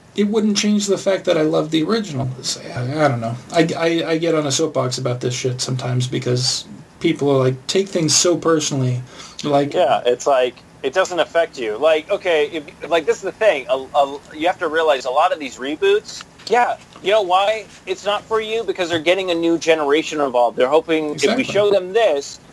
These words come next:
Speaker 2: the new generation is going to go, "Wait, this is a reboot? Where's the original?" And they go back and watch the old stuff. And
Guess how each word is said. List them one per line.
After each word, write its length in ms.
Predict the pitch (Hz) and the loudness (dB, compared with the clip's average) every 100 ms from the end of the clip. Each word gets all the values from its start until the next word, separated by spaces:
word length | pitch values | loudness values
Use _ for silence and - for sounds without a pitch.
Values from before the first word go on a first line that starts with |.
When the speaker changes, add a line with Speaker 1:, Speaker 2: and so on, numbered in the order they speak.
| - | -4
Speaker 2:
the 100 | 147 | -2
new 200 | 147 202 | 0 -2
generation 760 | 185 175 156 151 139 - 147 143 | 0 0 0 -2 -4 -4 -4 -4
is 160 | 143 123 | -6 -2
going 260 | 151 143 143 | 0 0 0
to 80 | |
go, 260 | 139 143 139 277 | 2 2 2 2
"Wait, 260 | 226 143 | 0 0
this 160 | - 190 | -4 -2
is 140 | 208 | -2
a 40 | 170 | -2
reboot? 460 | 147 214 381 415 | -2 -2 0 0
Where's 260 | 160 196 202 | 0 -2 -2
the 80 | 220 | -4
original?" 480 | 214 254 - 185 131 | -2 -2 0 -2 0
And 100 | 143 | -2
they 80 | 143 | -2
go 180 | 120 131 | 0 0
back 300 | 139 143 151 | 2 0 0
and 100 | 147 | -2
watch 320 | 151 151 - | -2 -2 -8
the 200 | 147 147 | -10 -6
old 220 | 165 185 - | -4 -4 -6
stuff. 440 | - - - - | -2 0 0 -6
And 120 | 120 | -12